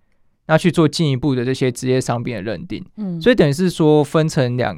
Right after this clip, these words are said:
Speaker 1: 两个，两个部分，但是职业病的认定不会在临场健康服务的时候做进行，它原则上是到，需要到职业医学专科医生的门诊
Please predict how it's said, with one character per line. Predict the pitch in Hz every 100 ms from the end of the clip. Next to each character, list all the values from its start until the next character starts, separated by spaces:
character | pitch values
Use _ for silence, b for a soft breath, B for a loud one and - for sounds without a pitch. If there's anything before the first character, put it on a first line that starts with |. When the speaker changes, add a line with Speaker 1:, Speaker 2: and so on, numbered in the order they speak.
| -
Speaker 1:
两 | 120 117
个， | 110 -
两 | - 123
个 | 127
部 | - 143
分， | - 131 92
但 | - 233
是 | 240 233 208 170
职 | - 170
业 | 226
病 | 220
的 | 202
认 | 170 180
定 | 160 160 131
不 | 123 131
会 | 160 139
在 | 151 135 127
临 | 135 135
场 | 143
健 | 135 139
康 | 135 131
服 | -
务 | 120
的 | 110
时 | 123
候 | 113
做 | 123 139
进 | 120 135 92
行， | - 64 - - _ _
它 | 202
原 | 202 160
则 | 147
上 | 175 151
是 | 139 156
到， | 139 147 139
需 | -
要 | 156
到 | 147 139
职 | 131
业 | 131 131
医 |
学 | 131 127 98 58 - _
专 | - 143
科 | 143 131
医 | 131
生 | 123 127
的 | 117
门 | 107 98
诊 | - 107